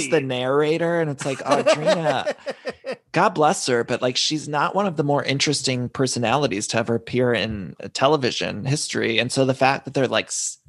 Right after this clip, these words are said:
Speaker 2: having her lead the show is so bizarre to me. And a part of that is the artifice of The Hills, because L C wasn't some dynamic personality, but it just, to pick Audrina to me, it's like, what? In, in, uh, L C, I think, worked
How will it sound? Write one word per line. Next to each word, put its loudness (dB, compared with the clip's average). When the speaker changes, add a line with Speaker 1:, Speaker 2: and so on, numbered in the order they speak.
Speaker 2:
having 2
her 2
lead 0
the -2
show 2
is -4
so 2
bizarre 0
to -10
me. -4
And 0
a 0
part 2
of 2
that 6
is 0
the 4
artifice 2
of -8
The -2
Hills, 4
because -8
L 4
C 2
wasn't 0
some -2
dynamic -4
personality, 0
but 2
it 2
just, 0
to -4
pick -2
Audrina 2
to 0
me, 0
it's -4
like, -18
what? -2
In, 0
in, 0
uh, 2
L 8
C, 4
I 6
think, 0
worked 2